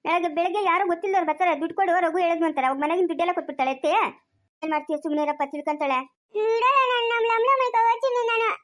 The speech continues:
Speaker 1: ಏಯ್, ಹೋಗು ಅಂತ ಹೇಳಿದ್ದು. ಹೋಗು, ಹದಿನೈದು ಸಾವಿರ ರೂಪಾಯಿ ಸುಮ್ನೆ ಬತ್ತಿತಾ? ಅಲ್ಲಿ ತೋಟದಾಗೆ ಕೆಲ್ಸ ಮಾಡ್ಬೇಕಮ್ಮ, ದುಡ್ಡು ಸಂಪಾದನೆ ಮಾಡ್ಬೇಕಾದ್ರೆ ಮಕ್ಳ ಹತ್ರ ಬಾಕಿ ತಗೊಂಡ್ ಕಿಚ್ಕೊಬೇಕು. ದುಡ್ಡೇನ್ ಸುಮ್ನೆ ಬರಲ್ಲ, ಗಿಡದಲ್ಲಿ ಬರಲ್ಲ.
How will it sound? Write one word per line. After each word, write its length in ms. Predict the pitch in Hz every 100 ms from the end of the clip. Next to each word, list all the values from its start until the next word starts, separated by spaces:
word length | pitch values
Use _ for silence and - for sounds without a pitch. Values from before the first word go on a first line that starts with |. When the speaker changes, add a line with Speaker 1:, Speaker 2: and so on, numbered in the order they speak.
| _ _ _
Speaker 1:
ಏಯ್, 220 | 302 330 - _
ಹೋಗು 200 | 285 330
ಅಂತ 140 | 320 311
ಹೇಳಿದ್ದು. 220 | 277 - - _ _ -
ಹೋಗು, 180 | 330 359 254
ಹದಿನೈದು 320 | 285 370 370
ಸಾವಿರ 160 | 370 330
ರೂಪಾಯಿ 200 | 330 294
ಸುಮ್ನೆ 200 | 349 370
ಬತ್ತಿತಾ? 320 | 370 294 254 254 _ _ _ _ -
ಅಲ್ಲಿ 120 | 285
ತೋಟದಾಗೆ 460 | 370 381 359 294 349
ಕೆಲ್ಸ 200 | 339 403
ಮಾಡ್ಬೇಕಮ್ಮ, 380 | 381 370 359 320 381 339
ದುಡ್ಡು 140 | 349
ಸಂಪಾದನೆ 300 | 403 381 359
ಮಾಡ್ಬೇಕಾದ್ರೆ 460 | 339 330 320 302 359 403 - _ -
ಮಕ್ಳ 180 | 320 403
ಹತ್ರ 120 | 392 359
ಬಾಕಿ 260 | 330 381
ತಗೊಂಡ್ 260 | 403 392 381
ಕಿಚ್ಕೊಬೇಕು. 440 | 415 392 381 370 - - _ _ -
ದುಡ್ಡೇನ್ 280 | 330 403 415
ಸುಮ್ನೆ 200 | 381 392
ಬರಲ್ಲ, 240 | 370 370 359
ಗಿಡದಲ್ಲಿ 320 | 339 339 381
ಬರಲ್ಲ. 220 | 339 370